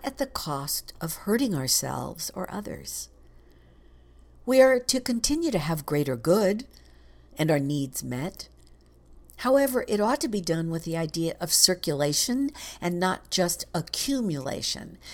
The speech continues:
since the balance of the entire universe depends on the circulation of the good which nature provides. For thine is the kingdom and the power and the glory forever and ever. Amen.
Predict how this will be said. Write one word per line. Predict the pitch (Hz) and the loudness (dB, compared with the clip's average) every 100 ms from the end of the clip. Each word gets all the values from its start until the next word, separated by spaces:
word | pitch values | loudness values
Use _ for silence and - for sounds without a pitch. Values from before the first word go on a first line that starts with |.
| - | -4
since | - 220 214 - | 0 2 2 2
the | 165 | 2
balance | - 175 247 277 220 | 4 6 6 2 0
of | 185 | 0
the | 165 | -2
entire | 160 156 - 185 165 | -6 -4 -2 0 0
universe | 190 220 151 143 | 0 0 -2 -4
depends | - - 240 302 214 170 160 - - - | -8 -8 0 2 4 4 2 0 -6 -8
on | - 170 | -2 2
the | 165 | 6
circulation | - 233 233 180 196 202 - 160 139 139 143 - - - - | 6 4 0 2 4 6 4 2 -2 -4 -8 -14 -20 0 4
of | 147 | 4
the | 143 | 4
good | 120 170 175 151 - | 2 8 8 8 2
which | 135 - | -4 -4
nature | 135 127 - | -4 -4 -8
provides. | - 127 113 90 - - - - - - - - - - - - - - - - - - - - 147 | -8 -6 -6 -6 -10 -12 -10 -8 -10 -18 -20 -20 -20 -20 -20 -20 -20 -20 -20 -20 -20 -20 -20 -10 -4
For | |
thine | 147 190 240 | 4 4 4
is | 254 247 | 4 0
the | 254 | -2
kingdom | 196 175 170 | -2 -2 -2
and | 160 | -2
the | 156 | -6
power | - 196 196 196 | 0 6 8 8
and | 160 | 6
the | 151 | 0
glory | 151 175 175 175 | 2 6 6 6
forever | 175 151 - 185 196 208 202 | 2 -2 2 4 6 6 4
and | 160 151 | 2 2
ever. | 151 131 139 139 - | 2 4 2 0 -2
Amen. | 135 131 127 101 - | -4 -2 -4 -4 -8